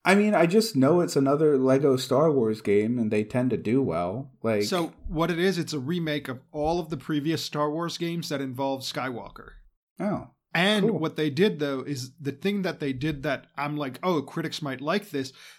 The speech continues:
Speaker 2: They actually decided to make it open world. So it's not on a linear path, but it's an open world. All the planets and stuff are out there, and all the games are thus available in that sense, as well as they said,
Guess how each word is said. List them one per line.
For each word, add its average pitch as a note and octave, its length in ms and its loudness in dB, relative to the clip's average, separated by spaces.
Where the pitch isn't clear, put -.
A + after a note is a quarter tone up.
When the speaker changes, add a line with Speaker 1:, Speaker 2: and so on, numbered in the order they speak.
Speaker 2:
They D#3 180 -2
actually F#3+ 380 -2
decided D#3 460 -4
to D#3 80 -6
make C#3+ 300 -6
it C#3 240 -6
open E3+ 360 0
world. C3 440 -4
So D3+ 180 -4
it's B2+ 160 -8
not D3+ 200 -2
on E3 120 -2
a D#3 80 -4
linear D3 380 -4
path, C3+ 500 -6
but B2+ 100 -10
it's B2+ 180 -12
an C3 220 -14
open F3+ 340 -2
world. D3+ 280 -4
All D3+ 240 -6
the D#3 80 -8
planets D#3 360 -8
and C#3 120 -8
stuff C3+ 260 -8
are C3+ 140 -8
out E3+ 240 -4
there, B2 280 -8
and D#3+ 180 -8
all D#3+ 260 0
the E3 120 -2
games D#3 340 -2
are C#3+ 100 -2
thus C#3+ 260 -6
available C#3 500 -4
in B2 60 -8
that A#2 180 -8
sense, D#3 320 -6
as D3 240 -2
well D3+ 520 -2
as D3 400 -6
they C#3+ 180 -4
said, C#3+ 360 -4